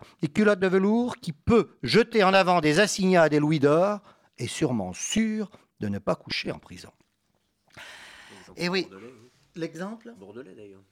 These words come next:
Speaker 1: Oui, pourquoi ?
Speaker 2: Bah, sur le, sur le, la sélé-, le, la sélectivité, en fait, des, des condamnés à mort, quoi. Ah oui, pardon. <laughs> Non, mais je
Speaker 1: Oui.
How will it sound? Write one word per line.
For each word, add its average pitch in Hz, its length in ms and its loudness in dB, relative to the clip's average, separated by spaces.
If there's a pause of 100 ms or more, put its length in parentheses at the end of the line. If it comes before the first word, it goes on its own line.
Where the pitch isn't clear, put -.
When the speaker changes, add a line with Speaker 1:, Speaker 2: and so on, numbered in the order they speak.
(220)
Speaker 1:
Oui, 156 220 -4
pourquoi ? 175 500 -8 (260)
Speaker 2:
Bah, 107 160 -20
sur 113 220 -20
le, 104 220 -20
sur 110 180 -20
le, 98 400 -20 (400)
la 101 60 -20
sélé-, 117 280 -20
le, 104 160 -20
la 107 100 -20
sélectivité, 117 720 -20
en 98 100 -20
fait, 110 300 -20
des, 87 500 -20 (800)
des 90 60 -20
condamnés 90 320 -20
à 95 60 -20
mort, 151 220 -20
quoi. 87 140 -20 (1120)
Ah 104 60 -20
oui, 113 80 -16
pardon. 95 180 -20 (100)
<laughs> - 80 -20
Non, 117 220 -18
mais 117 80 -14
je 113 120 -18 (880)
Speaker 1:
Oui. 190 240 2